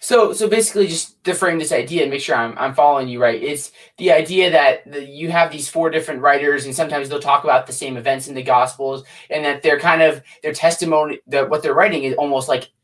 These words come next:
in a way adds on to what they're saying in ways that weren't designed. Is that kind of the idea of this whole argument?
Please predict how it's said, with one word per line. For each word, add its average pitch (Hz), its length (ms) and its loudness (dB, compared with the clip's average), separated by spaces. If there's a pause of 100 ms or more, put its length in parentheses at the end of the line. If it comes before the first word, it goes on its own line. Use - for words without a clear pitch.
(140)
in 151 60 -10
a 151 100 -2
way 139 240 4
adds - 300 2
on 135 240 2
to 143 100 -8
what 127 160 -4
they're 120 140 -4
saying 135 380 -2
in 120 120 -6
ways 123 300 0
that 110 360 2
weren't 123 220 -6
designed. 143 460 -2
Is 135 40 -8
that 135 140 2
kind 147 140 -2
of 135 80 0
the 135 80 4
idea 131 260 -2
of 123 60 -6
this - 280 -12
whole 131 200 -4
argument? 135 400 -6